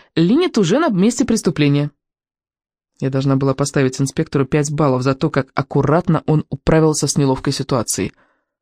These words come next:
«А, Антигона», обратился он к жене, «будь добра, отвези мисс Делюс и ее сестер в букшоу в своей машине. Я загляну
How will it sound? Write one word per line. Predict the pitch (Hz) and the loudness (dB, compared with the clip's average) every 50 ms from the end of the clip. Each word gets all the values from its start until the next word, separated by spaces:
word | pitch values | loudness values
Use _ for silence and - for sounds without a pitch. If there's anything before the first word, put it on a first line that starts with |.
| _ _ _ _ _ _ _ _ _ _ - | _ _ _ _ _ _ _ _ _ _ -4
«А, | 131 131 123 123 117 120 127 - - _ _ _ _ _ _ | -2 0 0 0 0 -2 -4 -8 -12 _ _ _ _ _ _
Антигона», | - 160 175 165 - 262 - 262 185 151 139 123 - - - _ _ _ _ _ _ _ _ _ _ _ | 0 2 2 2 0 0 2 2 2 4 2 0 -2 -6 -16 _ _ _ _ _ _ _ _ _ _ _
обратился | - 151 143 143 139 139 147 135 135 - | 0 2 2 2 2 2 0 0 2 2
он | 135 127 | 0 0
к | 131 131 | 0 0
жене, | 135 127 127 139 | 0 0 2 2
«будь | 135 170 226 262 185 | 2 2 0 0 2
добра, | 147 147 139 135 143 | 2 2 2 4 2
отвези | 147 143 - 262 262 - 311 294 | 2 2 0 0 2 2 4 4
мисс | 233 214 220 214 - - | 4 4 4 2 0 0
Делюс | 170 170 190 190 208 254 233 - | 0 2 2 2 2 0 0 0
и | 180 | 0
ее | 165 170 175 | 2 2 2
сестер | 170 - 170 - - 190 170 | 0 -2 -4 0 0 2 2
в | 170 | 2
букшоу | 170 202 254 240 - - 165 151 143 | 0 -2 -2 -4 -2 -2 0 0 0
в | 139 | -2
своей | - - 156 156 | -2 0 0 0
машине. | 160 165 165 165 - - - 143 123 117 113 104 117 117 - - | 2 0 -2 -2 -4 -2 -2 0 2 2 0 0 -2 -4 -4 -4
Я | 139 165 202 214 208 196 190 190 | -4 -4 -2 -2 0 0 0 0
загляну | 190 208 202 262 285 254 190 156 - | -2 0 0 2 2 2 2 0 -4